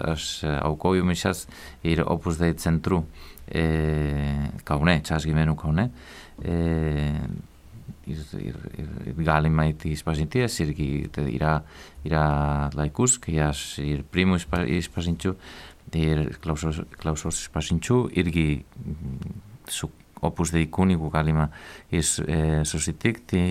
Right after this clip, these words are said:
ir išpažin-, nu, išpažinti atlikti, e, prisikėlimo bažnyčioje, mm, trečiadieniais nuo keturių iki šešių. Tai, tai labai konkrečiai galima, e, ten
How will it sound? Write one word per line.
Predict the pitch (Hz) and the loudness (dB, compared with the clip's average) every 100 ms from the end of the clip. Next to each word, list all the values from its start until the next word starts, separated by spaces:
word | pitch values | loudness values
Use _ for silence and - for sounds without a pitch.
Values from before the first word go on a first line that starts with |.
| 90 - | 0 -2
ir | 76 76 71 | -2 0 0
išpažin-, | 67 - - 73 73 | -4 -6 -6 -4 -4
nu, | 67 95 95 | -2 -2 -2
išpažinti | 80 - - 78 76 73 | -6 -8 -8 -4 -2 0
atlikti, | 73 - 82 - 80 76 - - - - | -2 0 -2 0 -2 -2 -6 -16 -18 -16
e, | - 80 76 71 73 | -4 0 2 2 0
prisikėlimo | 80 82 82 82 87 78 | -2 0 2 4 4 4
bažnyčioje, | 76 92 107 - 104 101 98 98 - - - | 4 4 2 2 2 4 4 2 -4 -16 -4
mm, | 80 78 76 71 69 | 0 2 2 2 0
trečiadieniais | 67 76 78 92 98 95 92 90 - | -2 -2 2 4 4 4 2 0 2
nuo | 78 | 0
keturių | 82 78 82 | 0 2 2
iki | 85 82 | 2 0
šešių. | 76 73 - 131 - - - - - - - - | -4 -2 -2 -4 -12 -18 -18 -16 -18 -16 -16 -6
Tai, | - 90 87 87 82 80 78 73 71 67 - | 2 4 6 6 6 4 4 4 2 -2 -12
tai | - 87 | -2 2
labai | 85 87 | 4 4
konkrečiai | 90 92 92 92 107 82 - - | 4 2 2 2 4 2 0 -6
galima, | 78 80 80 82 90 95 - - | 2 4 4 4 4 2 -4 -14
e, | - 76 71 69 69 69 - - - | -6 -2 -2 -2 -4 -8 -14 -20 -20
ten | - 73 71 73 | -10 -4 -2 -2